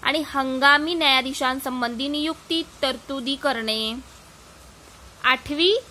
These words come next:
एकोणीसशे साठ ला झाली. अनुसूचित जाती व जमाती आणि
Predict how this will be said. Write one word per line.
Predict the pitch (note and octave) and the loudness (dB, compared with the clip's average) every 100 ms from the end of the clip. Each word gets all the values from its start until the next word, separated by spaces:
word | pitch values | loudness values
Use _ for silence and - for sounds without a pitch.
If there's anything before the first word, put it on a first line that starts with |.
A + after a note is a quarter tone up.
| - - - - - | -20 -20 -20 -18 -12
एकोणीसशे | C4 - C#4 C#4 - E4+ C5+ - - - | -6 0 0 0 -2 -2 -4 -10 -14 0
साठ | D4+ C#4+ C#4+ C#4 | 6 6 4 -2
ला | A#3+ | -2
झाली. | G3+ E3+ D#3+ - - - - - - - - - - - - - | -2 -8 -10 -16 -20 -20 -20 -20 -20 -20 -20 -20 -20 -20 -4 2
अनुसूचित | D4+ F#4+ - G4 - G4 F4+ | 4 2 -4 -4 -2 -2 -2
जाती | B3 C4 B3+ D4 | 2 2 2 -4
व | D4 D4+ | 0 0
जमाती | C4 C4+ C4+ C4 - G3 | 4 4 4 2 -2 -10
आणि | - A#3+ B3+ D4 | -2 0 0 -4